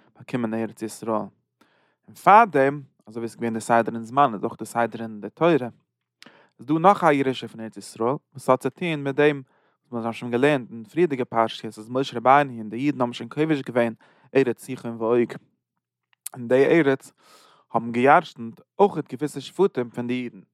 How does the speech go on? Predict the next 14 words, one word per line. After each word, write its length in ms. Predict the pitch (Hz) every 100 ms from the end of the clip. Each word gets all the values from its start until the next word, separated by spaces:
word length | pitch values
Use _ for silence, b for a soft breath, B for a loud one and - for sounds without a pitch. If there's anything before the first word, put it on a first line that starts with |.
| _
אבער 280 | - 180 165
דאס 180 | 170 170
איז 0 |
נישט 180 | 165 -
קיין 120 | 143
פשוטע 320 | 151 135 135
זאך. 340 | 120 107 - _ _ _ _ _ 107
דאס 0 |
איז 160 | -
ליידער 260 | 123 120 117 -
נישט 240 | 127 113
דער 100 | 117
ארץ 260 | 117 113 -
ישראל. 400 | 113 - 196